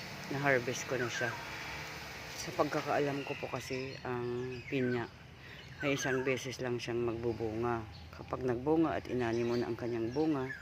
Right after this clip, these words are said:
siyempre puputulin mo na siya. Kasi hindi na siya uli uusbong para magbunga.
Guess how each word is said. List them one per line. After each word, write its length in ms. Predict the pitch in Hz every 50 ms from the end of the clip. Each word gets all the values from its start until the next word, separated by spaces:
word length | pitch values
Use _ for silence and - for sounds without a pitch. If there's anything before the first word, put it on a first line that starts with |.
| - - - - - - - - - - - - - -
siyempre 480 | - - - 160 151 156 147 139 143 131
puputulin 640 | - 147 - - 147 - 143 139 131 131 127 123 123
mo 80 | 117
na 160 | 113 117 113 110
siya. 240 | - 123 117 113 110 - - - - - - - - - - - -
Kasi 240 | - 143 - 147 139
hindi 240 | 147 139 139 139 131
na 80 | 131
siya 160 | 123 120 135 -
uli 240 | 123 127 123 127
uusbong 640 | - 123 120 - 117 117 - 123 135 131 123 123 113
para 160 | 120 107 110
magbunga. 560 | 113 117 113 113 120 120 120 113 107 107 110